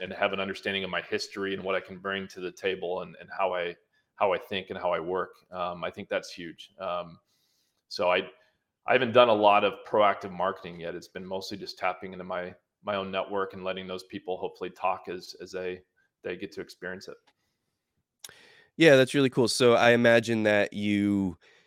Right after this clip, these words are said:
Speaker 2: you know, you probably acquire some, some clients and you start the process, and then, then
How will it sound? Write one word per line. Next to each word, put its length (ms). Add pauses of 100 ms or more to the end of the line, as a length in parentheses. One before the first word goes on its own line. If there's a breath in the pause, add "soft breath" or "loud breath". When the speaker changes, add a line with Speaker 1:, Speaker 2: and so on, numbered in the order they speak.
(100)
Speaker 2:
you 100
know, 120
you 160
probably 340
acquire 640
some, 460
some 200
clients 540
and 80
you 80
start 300
the 80
process, 800
and 260
then, 380 (720 soft breath)
then 720